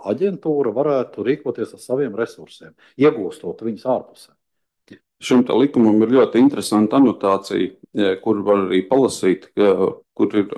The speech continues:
Speaker 2: uzrakstīts, kāpēc vispār šāds likums par publiskajām aģentūrām vispār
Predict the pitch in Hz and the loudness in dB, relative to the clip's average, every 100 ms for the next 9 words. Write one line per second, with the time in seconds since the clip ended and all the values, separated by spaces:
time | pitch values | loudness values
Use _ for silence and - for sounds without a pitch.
0 | - 135 123 - - 98 - 117 117 92 | -2 2 2 -2 -4 -4 0 -2 0 -2
1 | - 127 - 90 80 - - - 107 110 | 2 0 0 -2 -2 -2 -6 0 -2 0
2 | 92 85 - - - 113 98 - - 87 | -2 -2 -6 -8 -2 -2 -2 -6 -4 0
3 | 104 113 - - 101 92 101 120 95 | 2 0 -2 0 0 0 -2 -2 -2